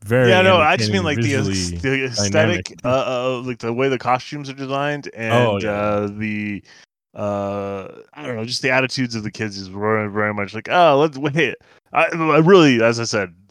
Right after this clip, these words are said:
Speaker 2: pitch meeting for this is, "Hey, it's Euphoria, but Mean Girls."
Speaker 1: I don't really get the Euphoria vibe, except for some of the costuming,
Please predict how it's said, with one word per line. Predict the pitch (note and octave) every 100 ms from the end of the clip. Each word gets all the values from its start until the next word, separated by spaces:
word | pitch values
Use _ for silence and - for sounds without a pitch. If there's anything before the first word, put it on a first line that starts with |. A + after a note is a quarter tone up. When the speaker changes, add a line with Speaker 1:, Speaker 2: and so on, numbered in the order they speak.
| _
Speaker 2:
pitch | D#3 C3+
meeting | C#3+ B2+
for | B2+
this | A#2 G#2+
is, | G#2+
"Hey, | D3 F3+ C#3
it's | C#3 -
Euphoria, | C#3 D3+ D#3+ C#3+
but | A2+ A2+ G2+
Mean | C3 D3
Girls." | G#2+ F#2 - - - _ _ _ _ _ _ _
Speaker 1:
I | - C3+
don't | C3
really | B2+ A#2
get | A#2+ A2
the | G#2+
Euphoria | G2+ F#2 - B2 A#2 A2+ G#2 G2
vibe, | F#2+ G2+ G2 F#2
except | F2+ D#3+ D3+
for | - A2
some | - A#2+ G#2
of |
the | F#2
costuming, | - F#2 E2 - F2+ F2+ F2+ F2